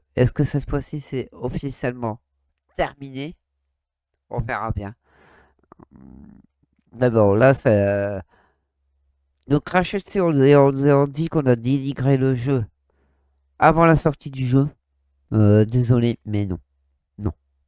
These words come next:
non, non. Voilà. Voilà, c'est tout ce que je pouvais vous dire sur, euh, cette actualité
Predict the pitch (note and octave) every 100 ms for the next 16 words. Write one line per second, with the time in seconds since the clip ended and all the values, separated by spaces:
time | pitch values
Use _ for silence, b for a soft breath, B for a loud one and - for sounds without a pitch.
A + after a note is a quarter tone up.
0 | _ G2+ F2+ _ _ _ _ - - _
1 | _ _ _ _ _ _ _ _ _ -
2 | D2+ D2+ _ b b b b b - A3
3 | B3+ A#3+ _ _ _ _ G#3 G3+ A#3 G#3+
4 | A#3 G#3+ - G#3+ A3 G#3+ G3+ G#3+ F#3+ A#3
5 | A3+ - E3+ D#3 D#3+ D#3 D#3+ D#3 D#3 D#3+
6 | - E3 - D#3+ _ - D3+ C#3+ - D#3